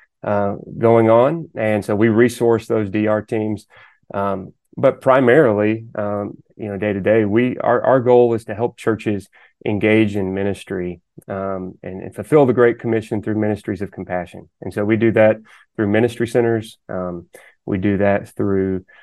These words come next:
uh, things like Serve Tour, um, where we go to different places and help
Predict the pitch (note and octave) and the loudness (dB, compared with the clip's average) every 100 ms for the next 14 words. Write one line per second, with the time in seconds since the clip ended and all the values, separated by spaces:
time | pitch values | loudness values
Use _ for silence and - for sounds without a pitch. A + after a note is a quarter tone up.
0 | _ - F#2 F#2+ - A2+ G2+ F#2+ - G#2+ | _ -10 -8 -4 0 2 2 -2 0 0
1 | G#2 C3 B2+ C3+ - _ _ _ - G2 | 0 0 0 -2 -10 _ _ _ -10 -6
2 | F#2+ F#2 F2+ F2 - - G2 G2 F#2+ G2+ | -4 -6 -8 -12 -12 -6 -2 -2 -4 -4
3 | G2 G2 F#2+ F#2+ F#2+ - - G#2 - G#2 | -4 0 0 -2 -4 -6 0 0 2 0
4 | F#2+ F#2+ F2 G2 - | 0 -2 -2 -4 -4